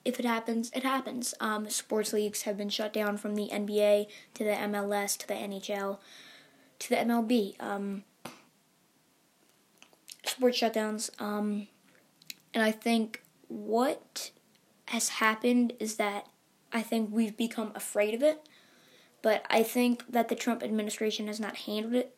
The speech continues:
with great care, but at least they've battled it head on instead of hiding behind everything, like I believe that the Democrats have done. And Nancy Pelosi really,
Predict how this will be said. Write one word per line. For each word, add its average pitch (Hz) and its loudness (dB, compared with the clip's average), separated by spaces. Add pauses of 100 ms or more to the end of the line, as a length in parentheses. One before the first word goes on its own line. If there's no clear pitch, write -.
(120)
with 214 0 (280)
great 214 -2
care, 247 0 (480)
but 285 2
at 226 -2
least 240 0
they've 214 2 (580)
battled 220 2
it 214 0
head 214 0
on 220 0
instead 214 -2
of 202 -2
hiding 214 2
behind 220 0
everything, 233 0 (560)
like 220 6
I 214 2
believe 208 0
that 202 -2
the 208 -6
Democrats 208 -2
have 202 -4
done. 208 -2
And 240 2
Nancy 254 0
Pelosi 220 -2
really, 208 2